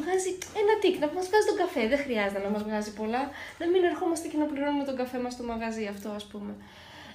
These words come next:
Ε, και αρχίσαμε να το βλέπουμε με παραγγελίες. «Αχ, να γίνουν τόσες οι παραγγελίες την ημέρα.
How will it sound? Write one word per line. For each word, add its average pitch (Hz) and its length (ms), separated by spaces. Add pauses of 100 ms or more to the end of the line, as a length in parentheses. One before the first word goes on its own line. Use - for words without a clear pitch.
Ε, 285 140
και 294 120
αρχίσαμε 349 300
να 285 60
το 277 80
βλέπουμε 330 300
με 277 120
παραγγελίες. 240 520 (120)
«Αχ, 269 60 (100)
να 254 100
γίνουν 254 200
τόσες 247 240
οι - 120
παραγγελίες 202 560
την 208 160
ημέρα. 196 320